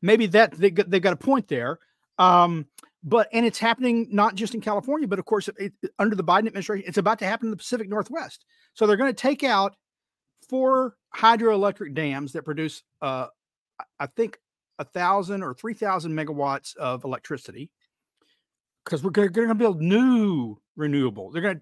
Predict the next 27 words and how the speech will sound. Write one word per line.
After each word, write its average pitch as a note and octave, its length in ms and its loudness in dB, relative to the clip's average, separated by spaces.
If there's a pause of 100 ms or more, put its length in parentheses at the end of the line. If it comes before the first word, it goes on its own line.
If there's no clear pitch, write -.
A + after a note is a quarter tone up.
(140)
tear C4+ 200 2
down C#4 240 0
one, A#3+ 300 2
the, D3+ 160 -6 (240)
the, D#3+ 400 -4
the D#3+ 80 -8
most F3 380 -4
reliable F#3 500 0
renewable, A2 460 -8 (640)
get E3+ 140 -4
rid C4+ 140 0
of G#3+ 80 4
it, F3+ 420 2
and D#3 260 -6 (640)
replace F#3+ 340 0
them G#3 120 -2
with D#3+ 260 -4
unreliable D#3+ 500 2
renewables. A2 600 -8 (760)
But G#3+ 360 4 (240)
it's G3+ 220 4
not C#4 260 4
as A#3+ 140 0
if F3 140 -2
those F#3+ 200 2
dams G#3 300 0
only G3 300 0